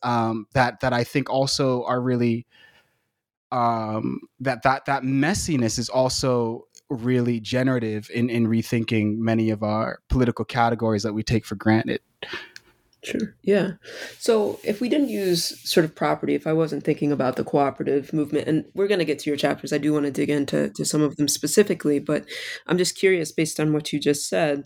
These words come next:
Speaker 2: you know, if we're not thinking about the cooperative movement and its difference in relationship to, to, to whatever, to property,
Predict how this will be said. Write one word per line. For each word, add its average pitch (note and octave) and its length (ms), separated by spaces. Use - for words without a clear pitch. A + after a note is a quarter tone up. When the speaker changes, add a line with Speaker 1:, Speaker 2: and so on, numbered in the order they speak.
Speaker 2:
you F3+ 100
know, - 320
if E3 120
we're G#3 60
not G3+ 200
thinking F3+ 220
about D3+ 200
the - 40
cooperative D3 540
movement C#3 600
and C#3+ 400
its - 220
difference C#3+ 640
in D#3 120
relationship D3 560
to, C3+ 420
to, C#3 280
to - 200
whatever, C3+ 340
to - 120
property, - 640